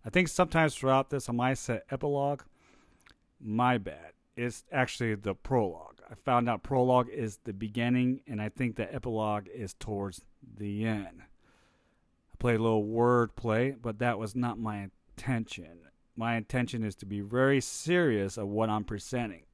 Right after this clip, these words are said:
the basic principles of Christ, from Hebrews chapter six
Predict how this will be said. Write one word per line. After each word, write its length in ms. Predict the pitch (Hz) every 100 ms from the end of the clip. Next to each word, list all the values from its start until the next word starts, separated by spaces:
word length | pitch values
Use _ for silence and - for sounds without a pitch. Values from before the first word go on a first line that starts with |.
| _ _
the 100 | 123
basic 500 | 107 131 127 135 151 -
principles 680 | - 120 110 107 107 104 92 -
of 340 | 101 95 90 -
Christ, 500 | - 123 95 - - - _ _ _
from 180 | - 104
Hebrews 400 | 104 123 127 -
chapter 360 | - 117 - 101
six 520 | - - 117 98